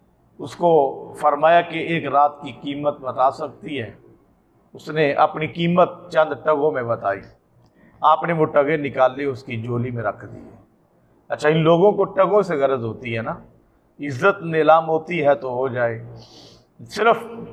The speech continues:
टगे इनका मकसूद और टगे ही जो है वो इनकी मंजिल हुआ करती है। "अच्छा यार, मुझे माफ़ करना, मांगने वाले जो टगों के होते हैं वो बेकारी होते हैं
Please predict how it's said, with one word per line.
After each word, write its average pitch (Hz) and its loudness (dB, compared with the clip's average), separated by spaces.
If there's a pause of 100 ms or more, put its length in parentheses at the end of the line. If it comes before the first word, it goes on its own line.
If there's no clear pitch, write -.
(140)
टगे 226 2 (100)
इनका 185 2
मकसूद 180 -8 (640)
और 160 6 (420)
टगे 226 0
ही 196 -4 (540)
जो 156 0
है 175 8
वो 175 2
इनकी 175 -4
मंजिल 156 -4
हुआ 139 -2
करती 123 -8
है। 113 -6 (600)
"अच्छा 127 -6
यार, 180 6
मुझे 165 -2
माफ़ 147 2
करना, 139 -2 (600)
मांगने 185 2
वाले 151 6 (220)
जो 160 -6
टगों 147 0
के 147 -8
होते 127 -8
हैं 139 -6
वो 185 -2
बेकारी 170 -2
होते 139 -8
हैं 117 -14